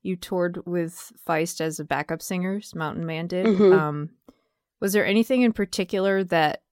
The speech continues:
Speaker 1: you learned from her about, you know, performing
Speaker 2: Oh my God.
Speaker 1: or writing?
Speaker 2: I learned so much from Leslie, and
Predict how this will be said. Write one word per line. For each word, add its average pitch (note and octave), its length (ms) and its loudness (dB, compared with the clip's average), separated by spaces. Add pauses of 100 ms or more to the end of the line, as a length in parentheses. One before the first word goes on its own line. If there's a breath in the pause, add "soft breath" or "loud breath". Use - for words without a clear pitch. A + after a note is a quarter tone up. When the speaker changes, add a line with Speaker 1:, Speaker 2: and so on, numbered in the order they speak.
(280)
Speaker 1:
you E3+ 200 0
learned D3 360 0
from D3 420 -4 (160)
her D#3+ 440 0
about, D3 540 0 (220)
you C#3+ 100 -6
know, C#3 200 -8 (140)
performing E3+ 680 -2
Speaker 2:
Oh - 20 -2
my D3+ 60 -4
God. C#3 100 -6
Speaker 1:
or C3+ 100 -8
writing? E3 520 0 (1120 loud breath)
Speaker 2:
I B3 180 2
learned D4+ 280 2
so G3 440 2
much E3 320 -2
from D#3+ 180 0
Leslie, E3 580 2
and E3 540 -2